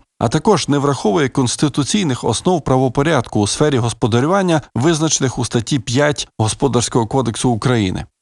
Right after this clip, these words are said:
На все це «Слуги народу» та інші посіпаки просто поклали свій прибор і успішно проголосували цей законопроект.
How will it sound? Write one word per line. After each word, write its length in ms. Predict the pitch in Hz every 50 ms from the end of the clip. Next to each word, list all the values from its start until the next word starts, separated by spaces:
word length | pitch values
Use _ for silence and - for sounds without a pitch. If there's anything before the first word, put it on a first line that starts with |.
| _ _ _ _ _ _ _ _ -
На 160 | 117 131 135
все 280 | 117 - - 165 151
це 360 | 127 - - 147 170 202 220 214 - _ _
«Слуги 320 | - - - 139 117 120
народу» 460 | 117 113 113 113 135 160 170 143 123
та 120 | 101 - 120
інші 400 | - - 139 120 - - 110 104
посіпаки 760 | - _ - 107 - - 117 - 135 113 107 - - - 110 - _ _ _ _
просто 380 | - 160 196 208 - - 151
поклали 640 | 123 - 117 107 - 117 120 131 151 160 165 156 151 156 -
свій 520 | - - - - 104 117 131 143 135 - - _ _
прибор 520 | - 165 160 143 104 104 95 85 - - - _ _ _ _ _ _ _ _ _ _ _ _ _ _ -
і 100 | 151 143
успішно 720 | - 117 113 - - - 165 190 202 - - 208 190 185 -
проголосували 1000 | - 139 139 120 117 117 107 107 104 - - 107 98 101 123 156 170 175 165 160 - _ _ _ _ _
цей 220 | - 139 135 131
законопроект. 840 | 113 95 110 - - 117 107 92 - 110 104 95 95 - - - -